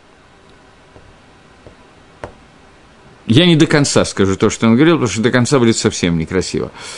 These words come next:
Он говорил это во время своего такого выступления на с-, на одном из семинаров, который был для приближающих к Шуве людей,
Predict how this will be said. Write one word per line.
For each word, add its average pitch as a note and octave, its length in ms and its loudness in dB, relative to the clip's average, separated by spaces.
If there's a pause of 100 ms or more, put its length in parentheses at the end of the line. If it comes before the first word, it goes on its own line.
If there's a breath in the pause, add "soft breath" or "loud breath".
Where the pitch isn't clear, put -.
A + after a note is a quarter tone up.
(320 loud breath)
Он F#3 240 4
говорил D#3 440 4
это A#2+ 420 2
во A2+ 140 2
время B2 260 2
своего A2 460 2
такого F#2+ 340 2
выступления A2 720 0
на G2 380 -2
с-, - 220 -12
на A#2+ 200 4
одном D#3 380 4
из C3 120 0
семинаров, A#2+ 580 2
который G2 280 0
был G2+ 240 4
для F#2 340 0
приближающих G2 760 0
к - 40 -14
Шуве - 460 0
людей, E3+ 400 2